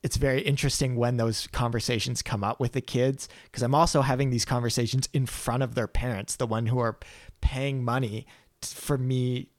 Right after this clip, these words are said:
to be around their kid. And they, I guess, must have,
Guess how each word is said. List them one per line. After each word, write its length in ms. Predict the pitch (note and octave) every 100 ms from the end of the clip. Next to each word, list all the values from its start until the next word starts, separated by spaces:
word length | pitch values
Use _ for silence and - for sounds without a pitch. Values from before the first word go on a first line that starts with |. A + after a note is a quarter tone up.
| _
to 120 | -
be 280 | - C3+ B2+
around 260 | B2 A2+ A#2
their 120 | G#2
kid. 340 | - C3+ A2+
And 120 | G#2
they, 80 | A#2+
I 80 | A#2+
guess, 280 | B2 A2+ - - - -
must 320 | C3 C3+ A#2+ -
have, 240 | A#2 -